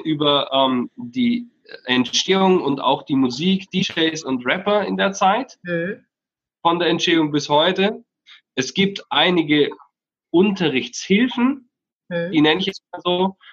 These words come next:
Speaker 1: Das
Speaker 2: Mhm.
Speaker 1: sind Menschen, die auch gut im Unterrichten sind, aber halt in der Szene nur einen begrenzten Zutritt hatten und auch nicht so tief in die Materie eindringen konnten, wie ich selbst als Tänzer und, und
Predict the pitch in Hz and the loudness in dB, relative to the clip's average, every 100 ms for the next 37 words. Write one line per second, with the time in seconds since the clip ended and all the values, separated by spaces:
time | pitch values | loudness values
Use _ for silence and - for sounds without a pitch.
0 | - 151 160 165 139 147 175 - 143 135 | -2 0 2 2 2 2 0 -6 -4 -2
1 | - - 180 165 147 147 139 214 - 135 | -2 -2 -2 0 0 0 -2 -2 -6 -10
2 | 131 147 180 - 131 139 135 139 147 - | -4 -2 -2 0 0 0 0 0 -2 -4
3 | 143 143 139 - 151 156 160 156 - _ | -2 0 0 -2 0 2 2 0 -6 _
4 | _ _ _ _ _ _ 143 156 151 147 | _ _ _ _ _ _ 2 6 6 6
5 | 139 139 143 139 147 185 - 156 147 - | 2 0 -4 -2 -2 -2 -4 -4 -2 0
6 | 185 - - 180 - 165 180 202 202 160 | -2 -2 0 0 2 -2 0 -4 -2 0
7 | 143 143 139 139 151 143 147 - - 147 | 2 2 2 2 2 0 -2 -2 -2 2
8 | 151 156 - 160 175 180 - - 156 143 | 2 2 -4 -2 0 0 -2 -6 -2 0
9 | 139 135 156 151 120 110 156 151 156 147 | 0 2 0 0 0 0 0 0 -2 0
10 | 160 156 135 135 131 131 135 - 131 135 | 0 0 0 -2 -2 -2 -2 -2 -4 -2
11 | - 147 185 165 135 127 131 127 | 0 -2 0 0 0 -2 -4 -6